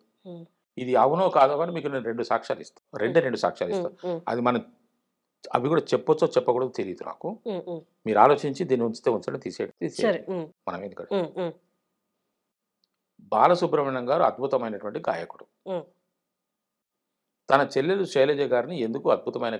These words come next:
Speaker 2: గాయనిగా చేయలేకపోయారు? ఆమెలో టాలెంట్ లేదా?
Speaker 1: ఉంది, ఉంది.
Speaker 2: జానకి గారు, సుశీల గారి తర్వాత ఆమెను పెట్టొచ్చు కదా,
Speaker 1: ఉమ్,
Speaker 2: పెట్టారా?
Speaker 1: పెట్టొచ్చు.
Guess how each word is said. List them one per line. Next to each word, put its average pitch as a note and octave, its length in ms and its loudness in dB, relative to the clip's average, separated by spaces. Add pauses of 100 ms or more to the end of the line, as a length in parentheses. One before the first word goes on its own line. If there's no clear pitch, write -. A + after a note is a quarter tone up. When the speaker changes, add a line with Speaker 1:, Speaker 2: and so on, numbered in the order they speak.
Speaker 2:
గాయనిగా G2+ 340 -4 (100)
చేయలేకపోయారు? E2+ 680 -8 (140)
ఆమెలో G#2+ 180 -2
టాలెంట్ G2 420 -8
లేదా? - 240 -10 (360)
Speaker 1:
ఉంది, E3+ 360 -8 (600)
ఉంది. G3+ 500 0
Speaker 2:
జానకి A2 380 0
గారు, G#2+ 220 -2
సుశీల G#2 400 -6
గారి F#2+ 140 -4
తర్వాత A2 300 -2
ఆమెను G#2 180 -2
పెట్టొచ్చు D#3 420 -6
కదా, A3+ 100 -6 (200)
Speaker 1:
ఉమ్, F#3+ 280 -4 (160)
Speaker 2:
పెట్టారా? G3 240 0
Speaker 1:
పెట్టొచ్చు. - 300 -4